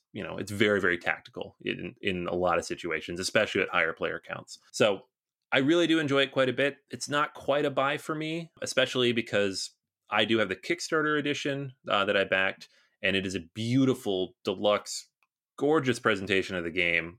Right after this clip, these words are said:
with metal coins and, like, little meeple dudes as your assistants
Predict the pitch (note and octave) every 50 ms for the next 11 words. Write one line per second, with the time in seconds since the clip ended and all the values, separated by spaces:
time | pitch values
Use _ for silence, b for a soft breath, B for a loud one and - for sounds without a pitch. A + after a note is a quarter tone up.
0 | _ - F#2 F2 E2+ - _ _ F#2+ F2+ F2 F#2+ F2 E2 D#2+ - - - - D3+
1 | D3+ C#3+ C3+ C3 B2 A#2+ A2+ A2 G#2 - - - F2 E2 E2 E2 E2+ - - -
2 | F#2 F2 - G2 G2 F#2+ F2+ F2 G2 A#2+ B2 B2 - A#2 A2 G#2 A2 G#2+ G#2 G#2
3 | G2 G2 F2 E2 E2+ E2 D#2+ D#2+ D#2+ - C#3 C3+ C3 - A#2+ A#2 A2+ A2+ G#2+ -
4 | - - -